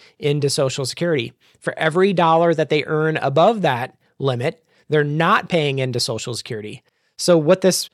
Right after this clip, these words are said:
this Social Security Expansion Act is saying is, okay, there, there would be kind of a, a grace between, you know, a hundred and sixty thousand and two hundred and fifty. And then for every dollar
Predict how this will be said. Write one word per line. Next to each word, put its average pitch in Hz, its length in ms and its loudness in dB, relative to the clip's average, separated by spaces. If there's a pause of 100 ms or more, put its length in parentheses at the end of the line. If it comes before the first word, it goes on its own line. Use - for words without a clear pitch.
(360)
this 170 160 2
Social 190 280 2
Security 175 280 2
Expansion 160 540 -2
Act 151 240 -4
is 123 120 -4
saying 160 460 -2
is, 147 560 0 (300)
okay, 180 280 2
there, 170 220 2
there 165 200 2
would 160 200 2
be 190 160 0
kind 175 280 -2
of 151 100 0
a, 139 340 0
a 151 80 -2
grace 147 520 2
between, 156 680 -2 (180)
you 156 100 -2
know, 143 140 2
a 127 40 2
hundred 165 260 2
and 147 80 -2
sixty 170 340 -2
thousand 165 640 2 (220)
and 156 240 -2
two 185 220 0
hundred 165 280 2
and 147 160 -6
fifty. 254 440 0 (260)
And 170 140 2
then 175 120 2
for 156 200 -2
every 208 380 0
dollar 196 500 2